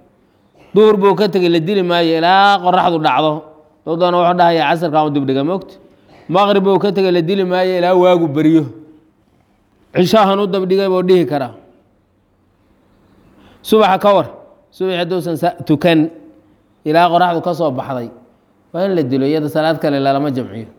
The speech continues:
Salaad subax buu ka tegay, maama kicinba. Waxaa taariku salaad iska hurdo oo meel iska wada joogo oo nabadda iska wada haysa.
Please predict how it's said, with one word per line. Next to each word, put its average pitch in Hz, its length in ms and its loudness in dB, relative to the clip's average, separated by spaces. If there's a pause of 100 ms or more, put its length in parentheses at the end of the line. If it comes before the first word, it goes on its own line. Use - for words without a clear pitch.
(800)
Salaad 135 240 -2
subax 143 240 0
buu 139 140 -2
ka 139 80 -2
tegay, 123 240 -6
maama 139 240 -4
kicinba. 127 400 -6 (760)
Waxaa 185 360 2
taariku 165 320 -2
salaad 175 260 -2
iska 185 160 -4
hurdo 170 320 0
oo 147 280 0 (640)
meel 165 220 -2
iska 170 200 -4
wada 165 180 2
joogo 151 340 -2 (120)
oo 143 60 -2
nabadda 147 400 -2
iska 143 180 -8
wada 147 160 -2
haysa. 123 320 -8